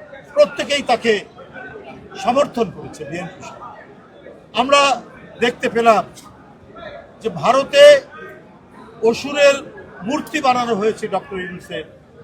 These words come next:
চেহারা দিয়ে, তার মুখমণ্ডল দিয়ে, এবং আরো বিশ্বের দুই একজন।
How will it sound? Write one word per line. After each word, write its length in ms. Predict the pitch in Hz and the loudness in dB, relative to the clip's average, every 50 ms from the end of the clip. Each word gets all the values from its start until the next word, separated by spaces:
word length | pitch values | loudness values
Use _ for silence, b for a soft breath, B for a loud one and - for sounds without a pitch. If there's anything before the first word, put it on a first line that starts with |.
| - - - - - - - - - - - - _ _ - | -20 -20 -20 -20 -20 -20 -20 -20 -20 -20 -20 -20 _ _ -6
চেহারা 320 | - 214 185 202 208 196 | -2 -2 0 0 0 -2
দিয়ে, 260 | 156 131 123 110 - - - - - - - - - - - - - - - - - - - | -2 -4 -10 -18 -18 -20 -20 -20 -20 -20 -20 -20 -20 -20 -20 -20 -20 -20 -20 -20 -20 -8 -2
তার 180 | - 220 240 226 | 0 2 2 2
মুখমণ্ডল 540 | 220 226 - 233 226 220 208 196 180 165 | 0 -4 -6 -4 -4 -4 -6 -6 -8 -12
দিয়ে, 240 | 147 135 - 127 - - - - - | -12 -14 -16 -20 -20 -20 -20 -20 -10
এবং 220 | - 330 294 277 220 | -4 -2 -2 -2 0
আরো 200 | 220 240 254 262 | 0 0 0 0
বিশ্বের 320 | 226 226 - - - 214 196 - | -2 -4 -10 -10 -8 -10 -10 -8
দুই 120 | 175 175 | -10 -10
একজন। 200 | 156 151 - 139 | -12 -10 -12 -14